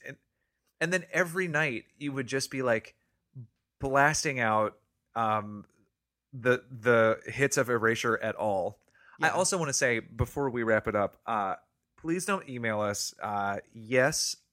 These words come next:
Speaker 1: I think we can agree, Sarah. We both love the Human League,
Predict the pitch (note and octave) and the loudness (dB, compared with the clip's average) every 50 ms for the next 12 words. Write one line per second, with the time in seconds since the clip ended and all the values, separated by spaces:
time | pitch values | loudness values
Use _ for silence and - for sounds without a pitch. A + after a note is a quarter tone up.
0 | _ _ _ _ - C3+ B2+ - - - B2+ A#2+ - C3+ A#2+ - B2+ A#2 A2+ F#2+ | _ _ _ _ -6 -6 -6 -6 -6 -6 -6 -6 -6 -10 -8 -8 -8 -8 -8 -8
1 | - A#2+ A2+ A2 G#2+ - - A2+ G#2 G2+ G2 G2 G#2 G#2 B2 B2+ A#2 G#2 _ B2+ | -8 -6 -4 -4 -4 -4 -4 -2 -2 -2 -2 -4 -6 -6 -8 -8 -8 -6 _ 2
2 | B2 B2 D3 C#3+ - - A#2+ A#2 A2+ A#2+ A#2 G#2+ G2+ G#2 G#2 G#2 G2+ - _ _ | 2 4 2 0 -6 -12 -14 -2 2 4 4 4 2 0 -2 -6 -10 -16 _ _
3 | _ _ _ _ _ _ C3 B2 D3 D3 D3 C#3 C3+ C3+ C3 B2+ B2+ B2+ B2 A#2 | _ _ _ _ _ _ -16 -12 -8 -6 -6 -4 -2 0 2 2 4 4 2 0
4 | A#2 A2 | -2 -8